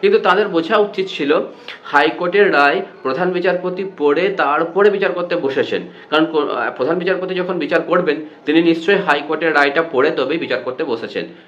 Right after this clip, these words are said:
ভালোভাবে পড়ে বুঝেই বসেছেন। আর পড়ে বুঝে বসেছেন বলেই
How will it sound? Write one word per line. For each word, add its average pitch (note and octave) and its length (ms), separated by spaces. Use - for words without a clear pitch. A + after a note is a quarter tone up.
ভালোভাবে C#3+ 420
পড়ে B2 180
বুঝেই B2 240
বসেছেন। G2 380
আর A#2+ 180
পড়ে D#3+ 200
বুঝে G3 220
বসেছেন F3+ 480
বলেই F3+ 300